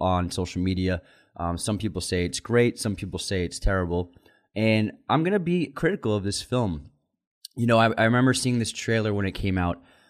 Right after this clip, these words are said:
and I thought it looked so brilliant. I thought it looked very funny,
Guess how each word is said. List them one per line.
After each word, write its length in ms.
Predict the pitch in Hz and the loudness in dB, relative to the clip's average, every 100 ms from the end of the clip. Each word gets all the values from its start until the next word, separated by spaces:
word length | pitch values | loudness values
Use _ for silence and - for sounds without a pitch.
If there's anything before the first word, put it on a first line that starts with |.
| _ - | _ -4
and 200 | 95 92 | 0 0
I 100 | - | -2
thought 280 | 95 113 107 | -2 4 4
it 100 | 95 | 4
looked 380 | 92 104 98 - | 0 -2 -4 -6
so 340 | - - 110 | -6 -2 0
brilliant. 540 | 110 92 101 101 101 - | 0 0 2 2 2 0
I 80 | 92 | 0
thought 160 | 95 | 2
it 60 | 90 | 2
looked 160 | 92 | -2
very 260 | 90 95 87 | -2 -2 -2
funny, 680 | - - 104 107 107 101 | -6 -4 0 2 2 0